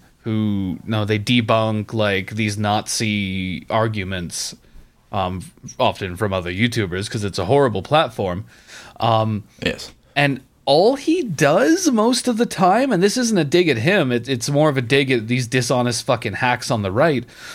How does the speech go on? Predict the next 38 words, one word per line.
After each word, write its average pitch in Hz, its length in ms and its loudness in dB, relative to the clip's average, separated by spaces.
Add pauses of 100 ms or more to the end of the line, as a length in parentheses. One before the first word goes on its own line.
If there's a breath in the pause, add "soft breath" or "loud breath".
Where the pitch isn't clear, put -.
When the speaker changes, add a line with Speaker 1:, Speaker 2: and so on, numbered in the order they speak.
Speaker 1:
All 175 180 4
he 220 160 0
does 175 320 4
most 127 260 0
of 117 60 -6
the 107 80 -2
time 98 300 -2
is 110 140 -2
he 143 120 0
will 156 140 4
just 156 200 0
read 147 760 0 (680)
the 135 120 2
studies 131 600 2
that 107 200 -2
they 120 240 2
cite. 110 640 -2 (460)
Speaker 2:
Yes. - 260 0
Speaker 1:
Because 120 600 0
Speaker 2:
Yes. - 240 -6
Speaker 1:
half 214 320 -2
the 151 80 -6
time 113 340 0
they 117 140 2
don't 120 400 0
say 120 420 2
what 104 200 -2
they 101 120 0
say 185 280 2
it 123 100 0
does, 113 320 2
and 113 120 0
the 117 100 4
other 143 180 2
half, 107 340 0
they're 113 160 0
so, 147 420 2
like, 113 520 0